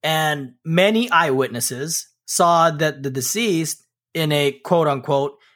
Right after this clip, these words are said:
virtual standing position when she fell to her death.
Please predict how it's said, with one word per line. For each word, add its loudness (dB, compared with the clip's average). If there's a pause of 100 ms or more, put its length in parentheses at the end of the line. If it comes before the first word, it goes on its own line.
(300)
virtual 2
standing 0
position -2
when 0
she 0
fell -4
to -10
her -12
death. -4